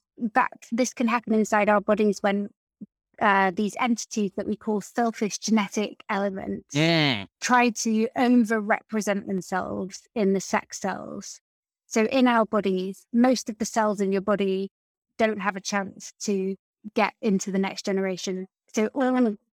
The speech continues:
Speaker 1: pretty much all the cells that make our bodies are called somatic cells,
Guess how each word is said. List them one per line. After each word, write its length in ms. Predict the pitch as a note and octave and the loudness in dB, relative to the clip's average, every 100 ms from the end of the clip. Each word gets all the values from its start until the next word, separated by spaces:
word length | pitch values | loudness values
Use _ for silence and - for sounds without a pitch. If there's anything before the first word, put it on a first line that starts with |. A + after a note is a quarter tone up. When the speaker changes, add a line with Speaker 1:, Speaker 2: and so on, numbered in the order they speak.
| _ - | _ -2
Speaker 1:
pretty 180 | D4 C4 | 2 4
much 220 | A3+ - | 2 0
all 180 | D4 B3 | -2 -2
the 100 | G#3+ | -2
cells 320 | - A3 G3+ | 0 0 0
that 240 | F#3+ G3+ - _ - | 0 -2 -4 _ 0
make 360 | G#3+ G#3+ G3+ | 4 4 2
our 160 | G3 F#3+ | 0 0
bodies 420 | G#3+ G3 G3 - - | 0 0 -2 -6 -8
are 80 | A3+ | -8
called 280 | - A3 F#3+ | 0 0 0
somatic 640 | - A3+ G#3 - - - | -4 0 0 -2 -8 -10
cells, 540 | - F#3+ F#3+ G#3 G3 | -4 -4 -4 -8 -12